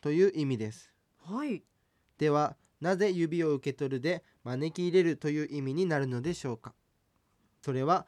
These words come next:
Speaker 2: はい。
Speaker 1: アイヌ文化では目上の人や儀式に参加する人などが自分の家へ訪ねてきたら、その家の婦人、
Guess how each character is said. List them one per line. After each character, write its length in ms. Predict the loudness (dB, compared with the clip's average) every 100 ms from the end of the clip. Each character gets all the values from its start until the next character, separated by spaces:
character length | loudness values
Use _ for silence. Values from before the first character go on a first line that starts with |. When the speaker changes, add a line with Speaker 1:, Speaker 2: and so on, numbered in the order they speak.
| -10
Speaker 2:
は 160 | -18 -18
い。 80 | -20 _ _ _
Speaker 1:
ア 120 | -6 -2
イ 80 |
ヌ 120 | 0 2
文 180 | 2
化 140 | 2 2
で 80 | 2
は 180 | 2 0
目 240 | -2 0
上 180 | 2 0
の 120 | -2
人 200 | -4 -2
や 180 | -2 -2
儀 220 | -2 -4
式 260 | -4 -8 -6
に 200 | -4 -4
参 260 | -4 -4
加 100 | -6
す 160 | -6 -4
る 80 | -6
人 160 | -6
な 160 | -4 -4
ど 120 | -2
が 180 | -2 -4 -8 -20 _
自 80 | -6
分 200 | -4 -2
の 120 | 0
家 300 | 2 2 2
へ 40 | -2
訪 320 | -2 -4 -2
ね 120 | -4
て 160 | -4 -8
き 80 | -8
た 160 | -4
ら、 200 | -2 -2 -8 _ _ _
そ 220 | -6 -2
の 160 | 0 2
家 200 | 2 2
の 300 | 2 0 -2
婦 200 | -4 -2
人、 380 | 0 -2 -2 -6